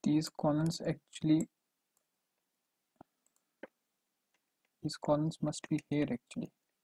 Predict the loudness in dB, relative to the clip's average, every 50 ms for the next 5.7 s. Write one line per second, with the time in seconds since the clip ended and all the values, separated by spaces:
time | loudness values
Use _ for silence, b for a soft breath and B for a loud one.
0 | _ _ _ _ _ _ _ _ _ _ _ _ _ _ _ -4 -4 0 0 0
1 | 0 0 -2 -4 -2 0 0 2 4 4 2 2 4 4 6 6 6 4 2 -2
2 | 2 4 4 4 4 0 -6 -8 -10 -8 -8 -2 0 2 2 2 0 2 2 2
3 | 2 2 2 0 0 -2 -6 -12 -20 _ _ _ _ _ _ _ _ _ _ _
4 | _ _ -20 -20 _ -4 2 4 4 6 4 2 4 4 4 4 6 4 6 6
5 | 6 4 2 0 -8 -8 -6 -6 -6 -6 -8 -14 -16 -18